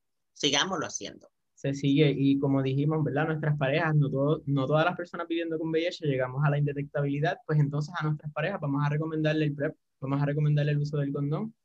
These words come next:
Speaker 2: porque las personas que viven con V I H no dejan de tener sexo, ¿verdad? Porque viven con un diagnóstico.
Speaker 1: Ujú.
Speaker 2: So, hay maneras de cuidarnos y prote-, prevenirnos. Eh,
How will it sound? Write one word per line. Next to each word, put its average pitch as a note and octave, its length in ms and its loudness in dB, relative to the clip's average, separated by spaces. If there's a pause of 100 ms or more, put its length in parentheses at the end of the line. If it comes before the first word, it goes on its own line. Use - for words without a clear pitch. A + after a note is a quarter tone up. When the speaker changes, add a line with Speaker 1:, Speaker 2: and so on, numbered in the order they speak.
Speaker 2:
porque C#3+ 220 0
las C#3 100 2
personas C#3+ 400 0
que D#3 60 -2
viven D3 160 4
con C#3 100 -2
V C#3 140 0
I C#3 60 0
H D3 200 -4
no C#3+ 100 -2
dejan C#3+ 220 0
de C#3+ 140 0
tener C3 320 -4
sexo, C#3+ 320 -8
¿verdad? C3 240 -4
Porque C3+ 300 -6
viven B2 280 -6
con B2 140 -6
un B2+ 100 -6
diagnóstico. B2 560 -8
Speaker 1:
Ujú. A2 160 -20 (240)
Speaker 2:
So, C#3+ 100 2
hay C3+ 120 6
maneras E3 320 4
de D#3+ 100 -4
cuidarnos E3 380 -2
y E3 40 -4
prote-, D#3 320 -2
prevenirnos. D3+ 840 -2
Eh, B2+ 320 -2